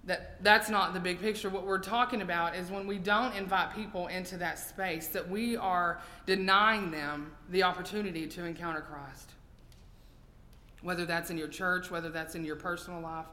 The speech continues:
whether that's in your home, whether, wherever that is, that when I'm not inviting someone,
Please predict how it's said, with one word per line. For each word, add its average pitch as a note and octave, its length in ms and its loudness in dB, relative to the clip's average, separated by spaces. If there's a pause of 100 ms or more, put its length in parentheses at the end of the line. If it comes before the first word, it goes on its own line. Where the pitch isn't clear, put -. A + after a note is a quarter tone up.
(240)
whether F3 240 0
that's E3+ 240 -2
in E3 80 -4
your D3+ 120 -2
home, F3 440 -4
whether, E3+ 340 0
wherever F#3+ 480 2
that D#3+ 220 -4
is, E3 340 -4 (240)
that F3+ 160 4
when F#3 120 4
I'm G#3+ 300 8
not G#3 280 8
inviting F3 720 2 (420)
someone, D#3 720 -2